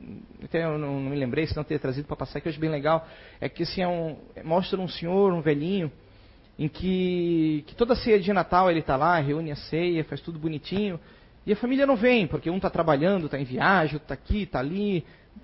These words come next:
né? Tá num outro país, tá num outro estado, tem compromissos, tem dificuldades, né? Seja pra aquela ceia, e os familiares não vêm, sempre mandam uma desculpa, um problema, né? Um porquê, um porquê, que não deu, não deu. Até que em determinado momento, um dia eles recebem uma nota de óbito,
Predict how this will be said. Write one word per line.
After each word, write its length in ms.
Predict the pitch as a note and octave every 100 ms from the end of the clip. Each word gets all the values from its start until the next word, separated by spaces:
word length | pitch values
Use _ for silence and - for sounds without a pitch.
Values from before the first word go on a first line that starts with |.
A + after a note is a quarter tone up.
| -
né? 420 | D3+ F3 E3+ A#2 - - -
Tá 120 | C#3+
num 100 | D3+
outro 160 | E3+ -
país, 580 | C#3 D3 A3 F3+ C#3+ B2
tá 100 | D3+
num 60 |
outro 160 | E3+ -
estado, 520 | - F3+ G3+ F3+ D#3+
tem 140 | - F3+
compromissos, 680 | F#3 D#3+ E3 A3 E3+ -
tem 120 | - E3+
dificuldades, 640 | F#3 E3 D3 G3 F#3+ D#3+ - - -
né? 440 | D#3+ G#3+ E3 C3 -
Seja 220 | G#3 F3
pra 140 | -
aquela 220 | E3 F3+ F3
ceia, 260 | - A3+
e 180 | A3+ A#3+
os 120 | A#3+
familiares 360 | B3+ B3 C4 A#3+
não 120 | B3
vêm, 180 | B3 B3+
sempre 200 | C#4 B3+
mandam 200 | B3+ A3+
uma 100 | G#3
desculpa, 540 | - A3+ A#3 - F#3 - -
um 60 | F#3+
problema, 680 | - E3+ F3 A3 G#3 G3 E3+ - - -
né? 260 | E3 G#3
Um 140 | E3+ G3+
porquê, 440 | G#3+ F#3 - A3+
um 80 | G#3
porquê, 480 | F#3 E3 - A3+ A3
que 120 | G3
não 120 | F3+
deu, 240 | F3 A3 G3+
não 140 | F3
deu. 260 | E3 G#3 G#3+ - - - - - - _ - _ -
Até 200 | F#3 B3+
que 80 | B3+
em 20 |
determinado 340 | B3+ B3+ A#3+ A#3
momento, 240 | A3 A3+
um 60 | A#3
dia 140 | A3+
eles 120 | A3+
recebem 460 | C4 B3+ A#3 A3 D#3
uma 100 | D3+
nota 240 | E3 F#3
de 140 | E3+ F3
óbito, 420 | F3+ D3+ -